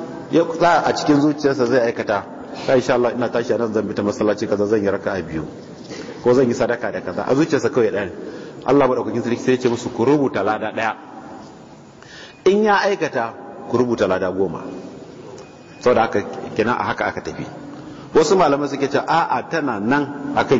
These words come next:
yadda take, amma "Wa in tubdu ma fi anfusikum aw tukhfuhu yuhasibkum bihi Allahu", akan harkar, wato kenan, bashi ne. Idan mutum ya karɓi bashin mutum, amma da niyyar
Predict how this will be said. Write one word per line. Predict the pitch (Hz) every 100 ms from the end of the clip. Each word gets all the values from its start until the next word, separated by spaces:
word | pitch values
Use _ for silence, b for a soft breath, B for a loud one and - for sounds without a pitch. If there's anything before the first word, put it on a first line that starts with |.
| 110
yadda | 95
take, | - - -
amma | 110 127 170 156 - - - -
"Wa | 123
in | 156
tubdu | 165 147
ma | 147 143
fi | 143
anfusikum | 143 139 135 139
aw | 147
tukhfuhu | 135 139 135
yuhasibkum | 120 127 143 135 135
bihi | 135 127
Allahu", | 131 156 165 117 B B -
akan | 117 160 143
harkar, | 139 135 - 113
wato | 101 101 101
kenan, | 110 117 117
bashi | 127 127 104
ne. | 92 85 - - - - B B B B -
Idan | 139 135 175 196
mutum | 151 151 120 - - - - -
ya | - 156
karɓi | 143 120 120
bashin | 120 123 120
mutum, | 101 87 107 85 - - - - - - - - - - - - - - - - - - - - - - -
amma | 135 143 156 165 160
da | 139 135
niyyar | 160 202 208